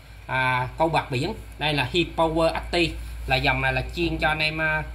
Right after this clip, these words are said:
đánh lục xa bờ hạt cẩu cá tra nha. Patch là patch Fuji này, cứng ba mươi, độ dài là bốn mét hai mươi. Đánh lục xa bờ,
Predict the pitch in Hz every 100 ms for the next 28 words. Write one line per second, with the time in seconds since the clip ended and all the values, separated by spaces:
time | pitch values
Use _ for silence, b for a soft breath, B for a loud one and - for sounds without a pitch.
0 | - - 185 175 - 156 143 131 123 123
1 | 120 - 196 156 151 147 147 190 214 -
2 | 190 - 147 156 143 117 185 240 175 151
3 | 160 156 120 123 123 120 127 - 110 -
4 | - 160 156 151 143 - - - 190 185
5 | - 156 147 131